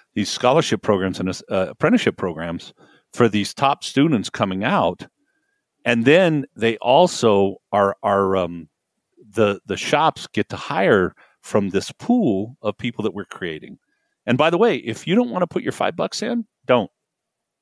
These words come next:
The shops that do are gonna have their top choice of the, of the best pick of the litter. And that, that is my idea, because we need to have three things to have people, um,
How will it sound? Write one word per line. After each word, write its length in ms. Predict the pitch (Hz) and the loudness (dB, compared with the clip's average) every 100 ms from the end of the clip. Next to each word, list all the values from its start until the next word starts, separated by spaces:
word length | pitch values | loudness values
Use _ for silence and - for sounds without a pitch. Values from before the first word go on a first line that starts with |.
| _ _ _ _ _ _ _ _ | _ _ _ _ _ _ _ _
The 80 | 104 | -6
shops 360 | - 131 - - | 0 0 0 -2
that 140 | 101 | 0
do 320 | 107 113 240 - _ _ _ _ _ _ | 4 4 4 -2 _ _ _ _ _ _
are 80 | 110 | 0
gonna 160 | 120 107 | 0 0
have 180 | 117 | 0
their 100 | 107 | 0
top 260 | 98 123 107 | 0 -2 -4
choice 320 | - 110 - | -2 -2 -2
of 80 | 95 | -6
the, 120 | 90 - - | -6 -8 -10
of 140 | 87 | -4
the 80 | 92 | -2
best 360 | 98 92 - _ _ _ _ | 0 0 -4 _ _ _ _
pick 180 | - - | -4 -2
of 80 | 104 | -2
the 80 | 87 | -2
litter. 400 | 87 76 65 _ _ _ _ _ _ _ _ _ _ - | -4 -6 -12 _ _ _ _ _ _ _ _ _ _ -4
And 420 | 113 113 113 95 _ _ _ _ | 0 2 0 -2 _ _ _ _
that, 280 | - 127 160 - | -2 0 0 -4
that 280 | 135 170 233 - _ _ _ _ | -4 -2 -2 -6 _ _ _ _
is 200 | 131 117 | -2 0
my 220 | 110 117 | 0 2
idea, 280 | 113 107 98 | 2 2 -2
because 480 | 82 - 117 104 - - | -2 0 2 2 -2 -12
we 240 | 120 170 | -2 0
need 220 | 160 147 | 2 2
to 80 | 123 | 0
have 180 | 117 120 | -2 -2
three 240 | - 131 | 0 0
things 500 | 147 107 92 90 - _ - _ _ _ _ _ - | 2 0 0 -4 -8 _ -20 _ _ _ _ _ -2
to 100 | 110 | 2
have 260 | 113 98 - | 2 0 -2
people, 540 | 113 - 98 90 - _ _ - - | -2 2 2 2 -6 _ _ -16 -8
um, 440 | 104 90 87 78 | -2 -2 -2 -6